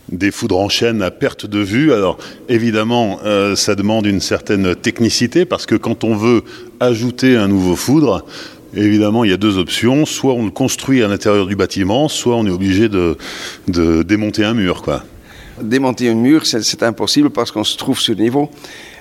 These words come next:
Speaker 2: On va le construire sur place. Donc, euh, on va ouvrir, on va évacuer les, les cercles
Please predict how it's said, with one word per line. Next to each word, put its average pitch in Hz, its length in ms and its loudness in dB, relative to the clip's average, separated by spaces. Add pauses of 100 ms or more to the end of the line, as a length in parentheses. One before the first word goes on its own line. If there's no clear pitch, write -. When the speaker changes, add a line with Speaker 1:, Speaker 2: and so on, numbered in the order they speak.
Speaker 2:
On 131 60 -4
va 104 120 -2
le 107 60 -2
construire 117 520 -2
sur 113 220 0
place. - 420 -4
Donc, 113 320 -4
euh, 104 500 2 (600)
on 120 60 -6
va 113 120 0
ouvrir, 117 640 0
on 113 80 -4
va 113 180 0
évacuer 127 540 0 (100)
les, 110 400 2 (320)
les 110 100 0
cercles - 440 -4